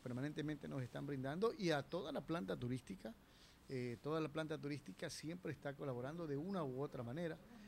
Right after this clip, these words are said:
Al gobierno municipal en la persona del señor alcalde, porque toda la parte logística, eh, más de cuarenta personas, al igual que también las demás instituciones como la Policía Nacional,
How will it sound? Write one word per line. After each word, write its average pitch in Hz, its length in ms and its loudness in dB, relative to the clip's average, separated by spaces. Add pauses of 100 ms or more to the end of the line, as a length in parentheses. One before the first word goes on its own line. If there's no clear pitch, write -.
(240)
Al 165 160 6
gobierno 180 460 6
municipal 175 480 4
en 180 80 6
la 135 100 2
persona 156 280 0
del 151 100 0
señor 139 240 2
alcalde, 180 500 2 (340)
porque 135 480 0 (380)
toda 180 220 4
la 160 80 4
parte 170 400 0
logística, 139 680 -2 (580)
eh, 120 380 0
más 139 180 2
de 147 180 2
cuarenta 151 520 4
personas, 170 640 -2 (480)
al 143 80 4
igual 160 260 6
que 180 100 0
también 160 340 2
las 151 120 4
demás 156 240 4
instituciones 160 600 0
como 139 180 -2
la 120 80 4
Policía 123 380 -2
Nacional, 156 520 2